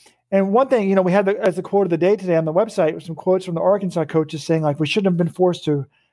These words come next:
shouldn't have these championships so close together to be forced to pick one or the other or whatever." And the Arkansas women are gonna try to do both. But I actually think that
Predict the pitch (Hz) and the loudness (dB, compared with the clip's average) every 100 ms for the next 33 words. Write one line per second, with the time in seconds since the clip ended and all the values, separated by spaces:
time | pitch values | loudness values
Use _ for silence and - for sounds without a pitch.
0 | _ - 233 175 185 160 196 185 170 170 | _ -8 -2 0 2 0 0 0 -2 -6
1 | - 165 147 151 180 170 170 165 - 156 | -8 -4 -6 0 0 2 -2 -4 -8 -4
2 | 160 147 - 180 156 - 151 143 _ _ | -4 -4 -6 -6 -6 -10 -10 -10 _ _
3 | _ _ _ _ - 190 165 170 165 147 | _ _ _ _ -8 -6 -2 -2 -2 0
4 | 165 170 165 151 156 170 165 160 _ _ | 0 2 0 2 0 2 0 -4 _ _
5 | 277 247 240 226 202 180 175 165 165 143 | -4 0 0 0 0 2 0 -2 -4 -6
6 | 165 151 147 147 202 160 - _ - _ | -4 -2 -2 2 2 0 -4 _ -20 _
7 | _ _ _ 196 - 220 359 - 214 185 | _ _ _ -10 -4 0 2 0 -6 0
8 | 196 196 185 180 | -2 0 -6 -6